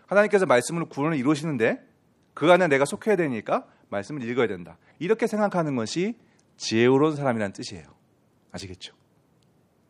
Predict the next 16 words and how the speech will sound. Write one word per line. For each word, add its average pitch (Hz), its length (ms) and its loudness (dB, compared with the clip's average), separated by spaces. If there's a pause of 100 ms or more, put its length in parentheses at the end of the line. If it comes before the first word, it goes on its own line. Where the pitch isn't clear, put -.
(840)
이것을 214 800 4 (220)
기분 170 220 -6
나빠하고 175 460 4
거부하면 127 840 0
답이 123 220 -6
없죠. 127 360 -4 (360)
길이 123 200 -10
없어요. 85 300 -14 (3000)
오늘 190 220 6
백오십오 170 420 6
문은 160 500 0 (320)
말씀으로, 175 1000 2 (380)
어, 113 760 -12 (680)
구원을 170 380 6
이루신다는 135 520 -2
것, 123 200 -6